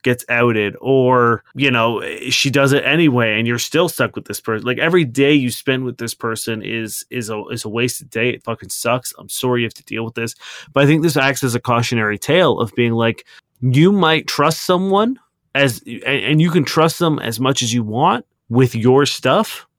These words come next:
but you do not, if, if someone trusts you with something,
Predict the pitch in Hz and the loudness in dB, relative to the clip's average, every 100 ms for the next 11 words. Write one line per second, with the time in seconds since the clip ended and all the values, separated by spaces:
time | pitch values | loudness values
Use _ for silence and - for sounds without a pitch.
0 | _ - 151 156 160 190 170 147 - - | _ 0 2 4 2 2 2 0 -2 -2
1 | 135 - 147 - 175 165 - 151 131 117 | -2 0 -2 0 0 0 0 0 0 -6
2 | 104 120 160 185 - 180 185 196 208 | -2 2 4 2 2 -2 -2 -4 -6